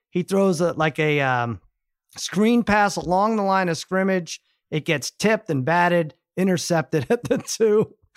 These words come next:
And that was that. You were looking at the over. You thought it was gonna win. You lost. You're still our X-, X F L expert. We have nothing better. What's your best bet?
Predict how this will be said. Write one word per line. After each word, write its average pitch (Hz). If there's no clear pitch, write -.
And 196
that 233
was 233
that. 294
You 175
were 185
looking 214
at 190
the 175
over. 220
You 165
thought 170
it 170
was 156
gonna 160
win. 151
You 139
lost. 147
You're 135
still 165
our 139
X-, 139
X 143
F 135
L 131
expert. 131
We 139
have 135
nothing 131
better. 123
What's 165
your 180
best 139
bet? 107